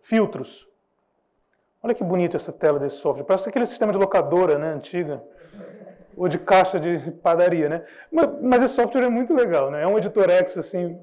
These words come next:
bem, bem poderoso, né? É, e, e o que eu tô fazendo aqui nesse, nesse vídeo é, é comentando o código ali, né? Ali tá a chamada do set socket. Esse é o binário elf, que contém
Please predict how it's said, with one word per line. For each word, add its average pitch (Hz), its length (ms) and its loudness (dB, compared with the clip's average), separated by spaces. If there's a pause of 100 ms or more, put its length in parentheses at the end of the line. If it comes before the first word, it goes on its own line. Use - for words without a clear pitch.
bem, 180 380 0
bem 196 200 2
poderoso, 190 580 2
né? 143 160 -8 (580)
É, 175 460 6
e, 220 240 0
e 247 80 4
o 285 60 2
que 349 60 2
eu - 40 2
tô 339 100 2
fazendo 208 320 2
aqui 185 140 -2
nesse, 160 420 -4 (140)
nesse 156 220 -8
vídeo 160 400 -2 (960)
é, 196 460 8 (1200)
é 202 80 0
comentando 247 460 6
o 196 60 4
código 180 360 4
ali, 202 200 2
né? 214 100 4
Ali 185 160 4
tá 185 120 4
a - 20 -4
chamada 160 340 0
do 139 100 -4
set - 240 -2
socket. 151 280 -4
Esse 262 120 2
é 294 40 6
o - 20 4
binário 277 340 6
elf, 185 340 4
que - 180 -8
contém 233 720 0